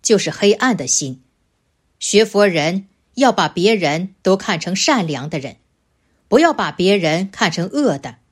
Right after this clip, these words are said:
如果将周围的环境都看成友善的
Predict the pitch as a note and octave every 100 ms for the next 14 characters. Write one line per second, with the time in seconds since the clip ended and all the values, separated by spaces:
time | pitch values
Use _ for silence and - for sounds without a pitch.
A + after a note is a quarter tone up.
0 | _ _ _ _ _ _ - G3+ A#3 G3+
1 | F#3 G#3 G#3 A#3+ A#3 G#3 G#3 - D#3 F3
2 | F#3+ F3+ C3 _ _ _ G#3 G3+ G3+ A3+
3 | E3 F#3+ F#3+ B2+ - B3+ F#3 D3+ B2+